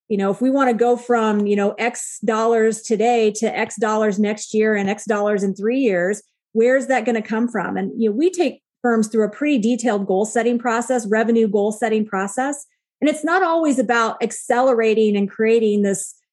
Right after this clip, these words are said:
you know, these gigantic leaps of growth. Sometimes it's more just about figuring out where is the opportunity gonna come from? If we wanna just even grow, you know, I think the, the newest Rosenberg survey had said that last year, most firms were growing around ten percent on an average without mergers, which is pretty good. But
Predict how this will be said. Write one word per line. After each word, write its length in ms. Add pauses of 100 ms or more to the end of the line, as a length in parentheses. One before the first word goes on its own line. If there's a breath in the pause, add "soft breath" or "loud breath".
(120)
you 60
know, 80
these 160
gigantic 540
leaps 360
of 160
growth. 380
Sometimes 520
it's 140
more 340
just 220
about 320
figuring 400
out 360 (280)
where 240
is 120
the 120
opportunity 640
gonna 180
come 260
from? 220
If 120
we 100
wanna 240
just 220
even 200
grow, 440 (260 loud breath)
you 80
know, 420 (540)
I 60
think 220
the, 200
the 120
newest 380
Rosenberg 520
survey 380
had 240
said 240
that 120
last 380
year, 100
most 240
firms 220
were 120
growing 340
around 260
ten 240
percent 420
on 140
an 100
average 540
without 380
mergers, 480
which 160
is 80
pretty 240
good. 280
But 160